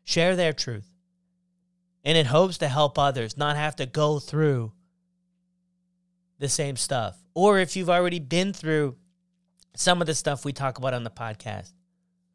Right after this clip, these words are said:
to plant a seed of hope that you can do so much more and you can be the person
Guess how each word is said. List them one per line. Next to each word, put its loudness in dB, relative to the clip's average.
to -6
plant -2
a -2
seed 0
of -2
hope -2
that -2
you -2
can -4
do -2
so 0
much -6
more -8
and 0
you 2
can -2
be 2
the 0
person 0